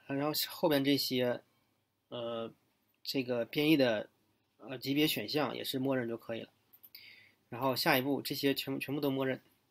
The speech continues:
再下一步，OK，还是默认。然后这里是指定这个交叉编译工具的这个地址。呃，你下载的这个交叉编译工具叫G C C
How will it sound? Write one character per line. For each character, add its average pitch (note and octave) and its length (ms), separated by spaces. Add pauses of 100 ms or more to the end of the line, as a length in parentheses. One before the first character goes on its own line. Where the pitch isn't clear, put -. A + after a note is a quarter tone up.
(1300)
再 E3+ 160
下 C#3+ 180
一 A#2 60
步， A#2+ 320
OK， A#2+ 280 (540)
还 C3 140
是 C#3+ 100
默 C3+ 160
认。 A#2+ 160 (920)
然 C3+ 120
后 D#3 140
这 G#3+ 140
里 D3 100
是 E3+ 160
指 C3+ 180
定 E3 220
这 D3 140
个 A#2+ 340
交 D#3 100
叉 D#3 140
编 D#3 220
译 D#3 40
工 D3+ 200
具 D#3+ 100
的 C#3 100
这 C#3 80
个 C#3 80
地 D#3+ 160
址。 - 220 (400)
呃， B2+ 240
你 B2+ 80
下 G3 160
载 B2+ 120
的 A2+ 60
这 C#3 120
个 C#3 80
交 D3 100
叉 D3 100
编 C#3+ 220
译 C#3 60
工 C#3 160
具 C3 200
叫 A#2 420
G - 180
C C#3+ 160
C C#3 120